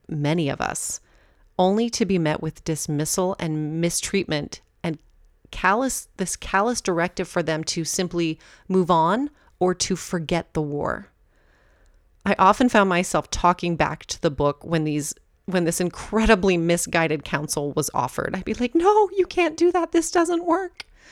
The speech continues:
And it came from Frankie's family and her friends and the people closest to her, and even members of the military. I have to say, it gave me an appreciation of how far we've come in addressing P T S D.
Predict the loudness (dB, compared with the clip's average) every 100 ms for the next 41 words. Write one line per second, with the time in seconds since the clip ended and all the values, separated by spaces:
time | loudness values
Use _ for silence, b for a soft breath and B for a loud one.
0 | b b b b b b b _ -2 -2
1 | 0 -2 -2 -4 -2 -2 -2 -4 -8 -4
2 | -2 -2 -4 -6 -6 -8 -6 -8 -6 -4
3 | -4 -4 -4 -4 -4 -4 -4 -4 -2 -4
4 | -4 -6 -6 -6 -8 -12 -14 _ _ _
5 | _ _ _ -4 -2 -4 -4 -2 0 0
6 | 0 -2 -2 -4 -4 -4 -4 -4 -6 -4
7 | -6 -6 -10 _ _ _ _ _ _ _
8 | _ _ -4 -2 0 0 -2 -2 0 0
9 | 0 0 0 0 -2 -2 -4 -4 -2 -2
10 | -4 -4 -4 -4 -4 -4 -6 -10 -6 -6
11 | -6 -8 -8 -2 2 4 4 2 -2 -4
12 | -4 -8 -6 -4 -6 -6 -4 -4 -4 -4
13 | -4 -6 -8 -6 -6 -6 -8 -10 -10 -12
14 | -14